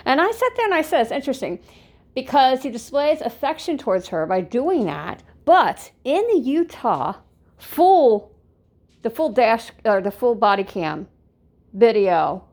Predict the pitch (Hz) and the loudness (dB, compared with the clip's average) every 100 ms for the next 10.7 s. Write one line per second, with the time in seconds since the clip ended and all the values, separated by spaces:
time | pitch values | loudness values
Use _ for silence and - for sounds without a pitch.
0 | 214 247 - _ _ 190 - - - - | -18 -18 -20 _ _ -10 -6 -6 -8 -2
1 | 214 285 254 233 214 214 208 233 214 208 | 4 4 4 0 -2 -2 0 -2 -2 -4
2 | 170 165 156 - _ _ _ _ _ _ | -2 -2 -2 -6 _ _ _ _ _ _
3 | _ _ _ _ _ - - 320 262 247 | _ _ _ _ _ -20 2 2 4 0
4 | 196 185 127 208 262 233 175 165 180 185 | 0 -2 -2 -2 0 0 0 -2 -2 -2
5 | 208 339 - 381 233 190 196 - 254 262 | 0 0 0 0 0 0 -2 -2 -2 0
6 | 165 156 - 196 190 202 220 240 262 - | 0 -2 -6 -4 -4 -2 -2 -2 -4 -4
7 | 226 - 160 - - - - - 226 269 | -6 -6 -8 -12 -20 -20 -14 -10 -2 0
8 | 226 - - - 294 403 - - 302 - | 0 -4 -12 -4 0 0 -2 -2 -2 -2
9 | - - 226 202 196 _ _ 220 277 285 | -10 -6 -2 -2 -4 _ _ -2 0 2
10 | - 302 - 226 - 151 151 | 2 0 -2 -8 -6 -4 -6